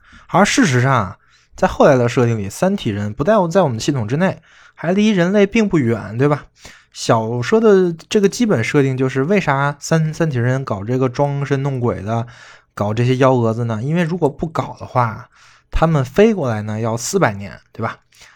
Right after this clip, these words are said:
这四百年，人类的科技在他们的测算下就已经快超过他们三体的水平了，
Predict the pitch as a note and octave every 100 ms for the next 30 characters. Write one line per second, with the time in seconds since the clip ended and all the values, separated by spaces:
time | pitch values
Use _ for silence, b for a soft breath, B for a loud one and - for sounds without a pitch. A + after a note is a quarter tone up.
0 | b A#3+ - - F4 F4 D3 A#2 G#2 G2+
1 | G2 F#2+ - - - F#2 _ - A#2 B2+
2 | E3 D3 B2 - - G3 G#3+ G3+ G#3 D#3
3 | G#2+ - C#3 - A#3 A3 C3+ - B2 A#2+
4 | A2 A#2+ G#2+ B B B - G3 C#3 A2
5 | B2+ B2 - D3 - G3+ G#3+ G#3+ C#3+ A2+
6 | B2+ A#2+ A#2+ C3 - G2 A2 A#2+ F#2 G2
7 | G2 G2